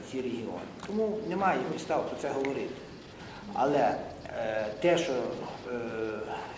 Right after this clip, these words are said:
сьогодні є факти, е, які, е, мають місце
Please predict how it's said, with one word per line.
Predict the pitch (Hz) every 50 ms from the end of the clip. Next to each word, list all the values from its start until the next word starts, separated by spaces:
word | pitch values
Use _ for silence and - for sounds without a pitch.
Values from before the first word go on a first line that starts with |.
| - -
сьогодні | 151 143 147 147 135 - 127 123
є | 123 127
факти, | 123 - 139 131 123 - - - - 117
е, | 110 110 104 104 - - - - - - - 117 113 110 107 104 107 107 107 107 107
які, | 113 117 117 127 104 - - - - - - - - - - - -
е, | - 110 107 104 104 104 104 - - - - - - - - - - - - 107
мають | 123 139 131 123 113 113 110 113 123
місце | 131 143 143 135 - - - 104